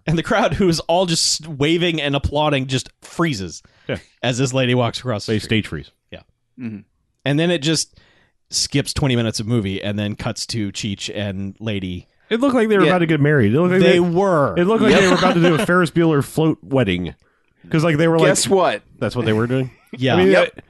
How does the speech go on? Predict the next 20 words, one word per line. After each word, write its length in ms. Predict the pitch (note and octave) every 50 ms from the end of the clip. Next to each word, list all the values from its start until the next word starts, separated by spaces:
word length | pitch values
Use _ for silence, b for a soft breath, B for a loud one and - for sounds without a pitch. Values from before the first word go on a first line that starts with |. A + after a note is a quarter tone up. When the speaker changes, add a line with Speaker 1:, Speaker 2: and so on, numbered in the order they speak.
| -
Speaker 2:
it 60 | D#3
looked 140 | E3 G3+ G#3 G#3+
like 100 | G3+ F#3
they 80 | F3+
were 100 | F3 E3
on 180 | C#3+ D3+ F3+ G3
a 40 | E3
float 280 | - - D#3+ D3+ D3+
with 120 | C3 C#3 C3
a 40 | B2
guy 180 | C3+ C3+ C#3+
with 100 | C#3 C3+
a 40 | B2+
collar, 480 | - - C#3+ C3 B2 A#2+ A2+ A2+ A2+ A2
and 140 | G#2 A2 G#2+
it 40 | G#2+
was 100 | G2+ G2
like, 220 | G#2 G#2 G#2 F#2 F2
yeah. 180 | F2+ G2 E2+ D2 - _ _ _ -
Speaker 3:
Yeah. 240 | D3 D3 C3+ A2